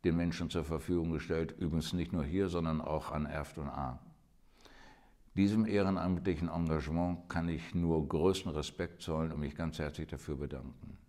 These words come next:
Manchmal waren es gar nicht die materiellen oder die Geldspenden, die den betroffenen Familien weitergeholfen haben. Manchmal war es mindestens genauso wichtig, dass Menschen da waren, die sie besucht haben,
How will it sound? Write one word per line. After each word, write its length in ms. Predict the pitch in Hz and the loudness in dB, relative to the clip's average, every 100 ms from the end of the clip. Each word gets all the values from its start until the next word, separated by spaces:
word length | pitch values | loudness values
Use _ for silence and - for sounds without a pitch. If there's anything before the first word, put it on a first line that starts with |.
| - - - - - - - - - | -20 -20 -20 -20 -20 -20 -20 -18 -2
Manchmal 380 | 104 107 104 92 | 0 2 2 4
waren 220 | 101 107 | 4 4
es 160 | 98 - | 2 0
gar 120 | 101 | 0
nicht 220 | 98 92 | 0 0
die 60 | 92 | 0
materiellen 720 | 92 87 90 95 98 101 87 | 0 0 2 2 4 4 4
oder 280 | 78 76 76 - | 2 0 -2 -6
die 160 | 87 80 | -2 2
Geldspenden, 640 | 95 110 - 82 73 76 | 2 2 -2 -2 -2 0
die 100 | 76 | 0
den 300 | 73 76 73 - - | 2 0 -2 -8 -8
betroffenen 560 | - 80 85 90 82 78 | -4 -2 -2 0 0 0
Familien 500 | - 80 82 85 80 | -2 -2 2 2 2
weitergeholfen 840 | 73 80 90 82 82 85 80 90 | 0 0 -2 -2 0 0 -2 -4
haben. 300 | 82 85 87 - - - - | -2 -4 -6 -8 -18 -20 -6
Manchmal 360 | 92 92 95 82 | -2 0 0 0
war 100 | 85 | 0
es 120 | 85 | 2
mindestens 460 | 110 117 95 104 - | 2 2 0 -2 -2
genauso 460 | 90 87 85 82 | 0 0 0 -2
wichtig, 260 | 85 - 80 | -2 -4 -6
dass 160 | 82 | -4
Menschen 340 | 80 85 - 87 | -2 -4 -2 -2
da 280 | 76 78 78 | 0 0 0
waren, 240 | 80 80 | 0 0
die 60 | 73 | 0
sie 120 | 78 | 0
besucht 480 | 73 76 87 - 82 | 0 0 -2 -4 -4
haben, 320 | 82 82 | -2 -2